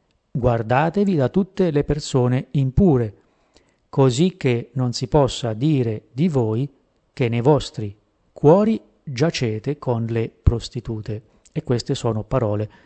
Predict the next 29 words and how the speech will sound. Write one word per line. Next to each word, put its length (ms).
di 280
un 160
padre 560
della 240
Chiesa, 480
a 100
conferma 500
di 220
tutto 400
ciò 480
che 100
abbiamo 360
detto, 420
di 220
tutto 320
ciò 200
che 180
la 100
Chiesa 920
ha 120
pensato 800
e, 340
eh, 400
riguardo 720
ai 180
tatuaggi, 640
anche 340
se 420
oggi 560